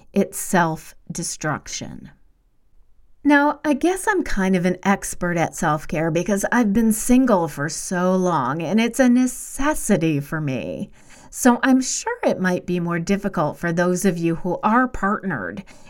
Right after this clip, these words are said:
and are used to caring for each other and having someone there to care for you. But even if you're in a relationship,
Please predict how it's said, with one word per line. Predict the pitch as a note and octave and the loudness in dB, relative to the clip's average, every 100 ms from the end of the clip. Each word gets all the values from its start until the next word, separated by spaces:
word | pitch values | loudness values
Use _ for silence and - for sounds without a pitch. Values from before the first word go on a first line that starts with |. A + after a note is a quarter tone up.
| - | -2
and | G#3+ | 2
are | G3+ | 4
used | F#3+ F#3+ E4+ F#4+ - | 4 2 0 0 -6
to | E3 | -6
caring | - A3+ A#3+ G3 E3+ | -4 0 0 0 -4
for | - D#3+ | -4 -2
each | D#3 F#3+ G#3+ | -2 -2 -2
other | D3 E3 D#3+ F#3+ - - | -2 0 -2 -4 -18 -2
and | A#3+ A#3 | 2 4
having | C4+ E4 D#4 | 2 2 0
someone | - D#4 B3 F#3+ E3+ | 0 2 4 2 2
there | G3 A3+ | 2 2
to | G3+ | 0
care | G3+ G#3 G#3 | 0 0 0
for | G#3 D3+ | -2 -4
you. | E3+ F#3+ A3 A#1+ G1+ - - - - - - - | 0 2 2 -2 -10 -16 -20 -20 -20 -20 -12 0
But | F#3+ A#3+ - | 2 2 4
even | D4+ D#4+ G#4+ | 2 2 -2
if | F#4+ F#4 | -4 0
you're | C4 B3 | 0 2
in | A3+ | 0
a | |
relationship, | F3+ F3+ E3+ F3+ G3 - F3+ - C#3+ B2 - | 0 0 2 2 2 0 -6 -4 -4 -6 -8